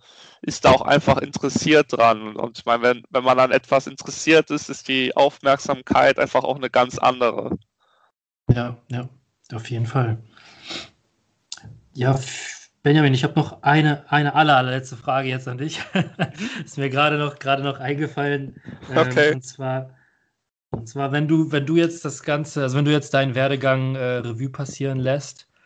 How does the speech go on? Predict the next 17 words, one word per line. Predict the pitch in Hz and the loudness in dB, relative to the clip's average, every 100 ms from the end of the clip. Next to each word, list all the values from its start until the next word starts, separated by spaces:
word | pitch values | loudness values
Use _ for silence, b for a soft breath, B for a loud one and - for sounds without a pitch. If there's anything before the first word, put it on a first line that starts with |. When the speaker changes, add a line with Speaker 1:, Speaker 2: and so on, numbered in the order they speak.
| _ _ - | _ _ -10
Speaker 2:
und, | 139 131 127 127 147 | -2 -2 -2 -6 -6
ähm, | 127 123 120 123 | -6 -6 -6 -8
dir | 131 123 | -4 -4
jetzt | 123 | -2
überlegst, | 139 123 120 127 135 135 - - | -6 -4 -2 0 0 -4 -14 -18
okay, | - - 135 | -18 -14 -8
ich | 139 127 - | -6 -6 -4
habe | 127 143 147 | 2 2 4
jetzt | 143 139 - - - _ | 2 0 -4 -18 -20 _
neben | 135 131 143 139 | -4 0 2 2
meiner | 135 131 127 | 4 4 4
Arbeit | 120 135 135 131 | 4 4 4 2
ein | 127 | -2
Unternehmen | 123 123 139 131 | -2 0 0 0
gegründet | 120 135 135 | 0 0 0
oder | 123 | -2
hab, | 113 120 - | -2 -2 -6